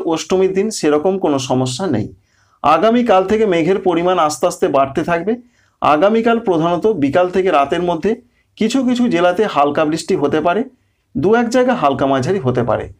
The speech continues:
সম্ভাবনা বেশি রয়েছে দক্ষিণ চব্বিশ পরগনা, পূর্ব মেদিনীপুরের দিকে। এছাড়া হালকা বৃষ্টি হতে পারে কলকাতা, হাওড়া, হুগলি, পশ্চিম মেদিনীপুর, উত্তর চব্বিশ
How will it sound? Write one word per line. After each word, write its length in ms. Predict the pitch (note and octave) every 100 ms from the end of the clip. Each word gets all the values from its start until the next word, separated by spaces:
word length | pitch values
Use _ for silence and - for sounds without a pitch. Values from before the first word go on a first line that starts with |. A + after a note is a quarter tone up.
| _ _ _
সম্ভাবনা 560 | - F#3+ A#3 A3 B3 A#3+
বেশি 240 | F#3+ F#3
রয়েছে 220 | G#3+ G3+ A3
দক্ষিণ 340 | E3+ D#3 G3 G3
চব্বিশ 340 | G#3 F#3 F#3+ G3
পরগনা, 360 | F#3 F3+ F#3+ A#3+ - _ _
পূর্ব 180 | D3 C#3+ F3+
মেদিনীপুরের 560 | C3 B2 D3 F#3 F#3+
দিকে। 240 | F#3+ - - - _ _ _
এছাড়া 280 | F3+ F#3 C4
হালকা 340 | A#3+ F3 F3 G3+
বৃষ্টি 260 | G3 G3 G#3
হতে 220 | E3 F3+
পারে 180 | F#3 F#3+
কলকাতা, 440 | F3+ D3+ D#3 E3 E3+
হাওড়া, 380 | D3 C#3 D3+
হুগলি, 340 | D#3 C3 C3 F#3 - _ _ _
পশ্চিম 320 | D3 C#3 F#3+ F3+
মেদিনীপুর, 420 | F3+ F3+ F3+ A3 A#3+ - _
উত্তর 280 | - B2+ F#3+ F#3+
চব্বিশ 360 | D3+ B2 D3+